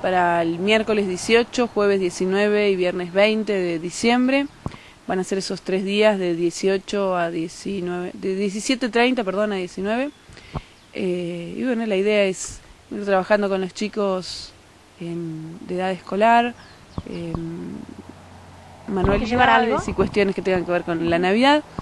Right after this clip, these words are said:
Speaker 1: No, no tienen que llevar nada, ganas de trabajar y de, de pensar ideas.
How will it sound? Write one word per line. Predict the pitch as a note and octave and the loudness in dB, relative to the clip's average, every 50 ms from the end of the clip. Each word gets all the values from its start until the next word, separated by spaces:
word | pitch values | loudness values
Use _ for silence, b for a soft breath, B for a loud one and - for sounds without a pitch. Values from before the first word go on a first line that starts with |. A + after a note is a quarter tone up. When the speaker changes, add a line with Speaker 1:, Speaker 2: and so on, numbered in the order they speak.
| B B B B B - - | B B B B B -6 2
Speaker 1:
No, | - E4 D4 C4+ C#4 | 6 8 8 8 8
no | C#4 - C4+ A3+ | 4 2 2 2
tienen | C4 B3 A#3 G3+ | 2 2 2 2
que | G3 | 0
llevar | - G#3+ G#3 G#3 G#3 | 4 6 6 6 6
nada, | A#3 B3 B3+ B3+ C4 C4 B3+ - - | 6 4 6 6 4 2 0 -2 4
ganas | A3+ A#3+ A#3 A3+ G#3+ | 4 6 6 6 6
de | G#3 G3 | 4 2
trabajar | F3+ G3 G3 G3 F3+ - G#3+ A3+ A#3 A#3 A#3 A#3 G#3+ | 4 4 4 4 4 6 6 8 10 10 8 8 6
y | G3 F3+ | 6 4
de, | E3+ E3+ E3 E3 E3 D#3+ D3 D3+ | 4 4 2 2 0 -2 -4 -4
de | E3 E3 | -4 -4
pensar | D#3 - F3 E3 - - G3 F#3+ | -2 -2 -4 -2 2 2 4 4
ideas. | F#3+ F#3 F#3 G3 G#3+ A3+ A#3 A#3+ A#3 - | 6 4 6 6 8 6 6 6 4 -4